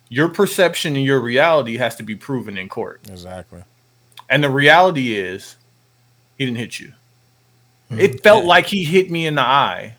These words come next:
Speaker 1: Well, where did he hit you? He missed.
Speaker 3: Felt like.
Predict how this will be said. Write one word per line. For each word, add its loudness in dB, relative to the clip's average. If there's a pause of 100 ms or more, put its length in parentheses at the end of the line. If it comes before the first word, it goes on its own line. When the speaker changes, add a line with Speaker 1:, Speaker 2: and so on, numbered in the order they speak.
Speaker 1:
Well, -2
where 2
did -2
he -6
hit -6
you? -10
He -6
missed. -8 (400)
Speaker 3:
Felt -12
like. -18